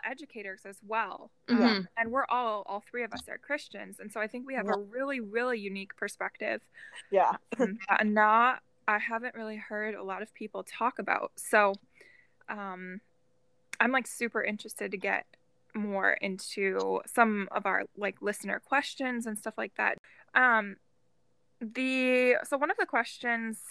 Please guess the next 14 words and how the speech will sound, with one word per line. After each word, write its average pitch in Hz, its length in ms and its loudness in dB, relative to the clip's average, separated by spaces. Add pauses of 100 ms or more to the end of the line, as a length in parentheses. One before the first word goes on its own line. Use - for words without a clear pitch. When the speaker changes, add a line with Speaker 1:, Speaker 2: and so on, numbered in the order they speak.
(1600)
Speaker 1:
was, 220 720 6
well, 262 220 6
it 294 40 8
was 311 160 2
not 269 300 2
mus-, 240 280 -8
necessarily 208 920 -4
a 202 100 -6
question, 208 540 -6
but 202 120 -6
more 233 160 2
of 233 80 2
a 220 60 2
comment 208 640 -2